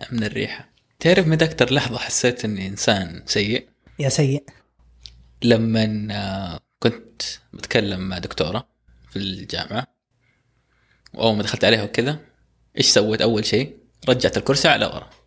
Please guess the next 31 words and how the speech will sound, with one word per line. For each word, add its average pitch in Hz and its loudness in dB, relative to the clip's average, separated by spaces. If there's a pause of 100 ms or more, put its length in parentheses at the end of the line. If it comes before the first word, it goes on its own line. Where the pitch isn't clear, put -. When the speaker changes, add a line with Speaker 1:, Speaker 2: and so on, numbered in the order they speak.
(520)
Speaker 2:
أوكي. - -20 (600)
Speaker 1:
هذه 143 4
يعني 98 -2
حسيت، 127 2
شفت - -4
اللي 107 2
زي 113 6
ال-، 95 -4 (840)
زي 117 6
الكف. - -2 (180)
Speaker 2:
Yeah. - -18 (960)
Speaker 1:
إنه 110 0
أنت 120 2
إنسان 139 2 (680)
تسيب 117 6
مترين 107 2
عن 80 -8
أي 107 0
حد. - -10 (160)
أنت 113 -4
إنسان 104 2
يعني - -12
ريحتك - -2
لا 110 0
تطاق. - -10 (300)
Speaker 2:
صحيح. - -20 (1200)
Speaker 1:
فأتوقع 92 -4
من - -4
بعدها 110 2
أنا 95 -6
خلاص - -4